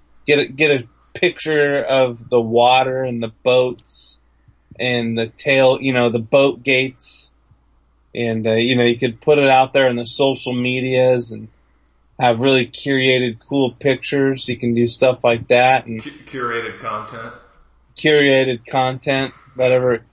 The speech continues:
Speaker 1: You know, get a picture in front of the Alaska Airlines Arena. Maybe get a picture with Dubs. Maybe get a picture by the Don James statue.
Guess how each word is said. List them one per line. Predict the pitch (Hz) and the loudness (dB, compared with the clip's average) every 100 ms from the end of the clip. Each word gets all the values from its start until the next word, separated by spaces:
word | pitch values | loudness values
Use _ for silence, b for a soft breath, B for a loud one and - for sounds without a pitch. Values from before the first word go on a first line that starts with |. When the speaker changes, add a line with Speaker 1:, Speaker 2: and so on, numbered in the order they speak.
| _ | _
Speaker 1:
You | 127 | 0
know, | 123 | 2
get | 147 | 4
a | 139 | 2
picture | 131 139 131 - | 2 -2 -2 -2
in | 139 123 | -2 -2
front | 131 127 | -4 -2
of | 123 | 0
the | 120 | 0
Alaska | 117 117 120 123 - 123 120 120 117 | 2 2 0 -2 -2 2 4 4 2
Airlines | 120 120 120 120 120 117 | 2 2 2 0 -2 -2
Arena. | 113 117 123 123 127 131 - - - _ _ _ - | -4 -2 -2 0 0 -2 -4 -18 -20 _ _ _ -2
Maybe | 127 127 120 | 0 2 2
get | 135 | 4
a | 127 113 - | 4 4 0
picture | - 131 - 139 | -4 -4 -2 0
with | 123 113 107 | 2 0 -2
Dubs. | 123 120 123 123 123 - - - _ _ _ _ _ _ _ - - _ | 0 4 4 2 0 -10 -12 -16 _ _ _ _ _ _ _ -20 -20 _
Maybe | 143 135 131 | 0 0 2
get | 147 | 0
a | 131 | 0
picture | - 143 135 143 | -2 -6 -4 -6
by | 123 127 | 0 2
the | 120 | 2
Don | 110 120 120 123 117 | 0 0 0 -4 -6
James | 127 123 120 113 | -6 -4 -6 -6
statue. | - - 127 127 120 - 147 139 143 | -10 -4 -2 -2 -8 -8 -2 0 -2